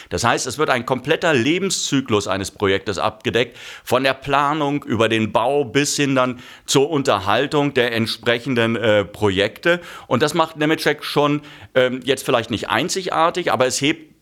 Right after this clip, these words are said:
das Unternehmen durchaus aus der Masse der Anbieter hervor. Und, äh, auch wenn man denkt, dass Nemetschek, äh, vielleicht eher so ein Hidden German Player oder Champion, äh, sei, das ist natürlich richtig. Aber das Unternehmen ist,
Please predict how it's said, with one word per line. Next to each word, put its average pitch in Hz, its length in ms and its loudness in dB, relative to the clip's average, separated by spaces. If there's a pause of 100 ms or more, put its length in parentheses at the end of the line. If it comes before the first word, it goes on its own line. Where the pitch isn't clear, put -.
das 127 160 2
Unternehmen 143 440 0
durchaus 131 480 2
aus 127 300 0
der 113 140 2
Masse 120 440 0
der 110 280 0
Anbieter 120 800 0 (280)
hervor. 120 540 0 (260)
Und, 131 300 2
äh, 120 200 4
auch 151 200 0
wenn 160 80 2
man 147 160 0
denkt, 175 280 -4 (120)
dass 123 160 2
Nemetschek, 143 500 0
äh, 120 220 2 (100)
vielleicht 117 320 -2
eher 113 180 0
so 98 180 0
ein 92 280 -4 (180)
Hidden 110 600 -2
German 131 500 0
Player 101 640 2
oder 85 200 -2
Champion, 110 580 -2 (340)
äh, 104 240 2
sei, 92 240 0
das 87 140 -2
ist - 20 -6
natürlich 101 380 -2
richtig. 127 580 -4
Aber 147 420 0
das 107 160 -2
Unternehmen 143 480 0
ist, 135 260 -2